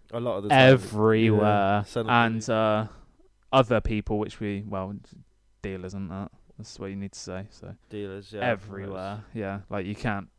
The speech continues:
Speaker 2: get away from them kind of
Speaker 1: Well, 'cause
Speaker 2: thing.
Speaker 1: I just look like one anyway, so I'm the one that gets
Speaker 2: Yeah,
Speaker 1: approached,
Speaker 2: exactly.
Speaker 1: didn't it? You got approached, like, once.
Speaker 2: I got approached more than once,
Speaker 1: And everyone's
Speaker 2: but
Speaker 1: going up to me, "Boss
Speaker 2: yeah,
Speaker 1: man,
Speaker 2: a couple
Speaker 1: boss
Speaker 2: times
Speaker 1: man."
Speaker 2: when you weren't there, I got approached.
Speaker 1: Of course.
Speaker 2: But,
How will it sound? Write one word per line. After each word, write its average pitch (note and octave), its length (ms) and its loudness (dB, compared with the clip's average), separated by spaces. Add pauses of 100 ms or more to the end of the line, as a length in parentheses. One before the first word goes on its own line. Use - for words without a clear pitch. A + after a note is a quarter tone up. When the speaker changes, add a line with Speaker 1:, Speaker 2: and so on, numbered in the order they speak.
(140)
Speaker 2:
get G#2+ 120 -8
away G2+ 220 -4
from F#2+ 200 -12
them F#2 140 -10
kind G2 220 -8
of G#2 80 -8
Speaker 1:
Well, B2 140 -6
'cause G2+ 60 -6
Speaker 2:
thing. A2+ 80 0
Speaker 1:
I - 20 0
just A2 160 -12
look A#2 140 -2
like G2 220 -6
one A2 140 -4
anyway, G2+ 320 -4
so G#2+ 180 -6
I'm G#2 100 -4
the G#2 40 -6
one G2 80 -6
that F#2+ 80 -8
gets G2 220 -6
Speaker 2:
Yeah, G#2 60 -6
Speaker 1:
approached, G2 380 -4
Speaker 2:
exactly. A2 160 -6
Speaker 1:
didn't G2 200 -4
it? - 120 -20
You D#3 140 -4
got E3 80 2
approached, D3 260 0
like, B2 140 2
once. A2+ 640 0 (480)
Speaker 2:
I D#3 80 8
got F#3+ 140 8
approached F3+ 280 0
more C#3 160 0
than A2+ 140 -2
once, A2+ 200 2
Speaker 1:
And C3 120 -2
everyone's B2+ 320 4
Speaker 2:
but A2 80 4
Speaker 1:
going B2+ 100 4
up A#2 80 -2
to B2+ 80 -8
me, A2+ 140 0
"Boss C3 340 0
Speaker 2:
yeah, A#2 80 2
Speaker 1:
man, A2 240 0
Speaker 2:
a - 60 -2
couple C3+ 260 4
Speaker 1:
boss B2 80 -2
Speaker 2:
times A#2+ 220 2
Speaker 1:
man." B2 60 0
Speaker 2:
when A#2 80 0
you A2+ 120 0
weren't G#2+ 220 2
there, G#2 240 2
I F#2+ 60 -4
got F2+ 100 -6
approached. F#2 600 -8 (220)
Speaker 1:
Of G#2+ 80 -20
course. G2 460 -12
Speaker 2:
But, F#2+ 320 -10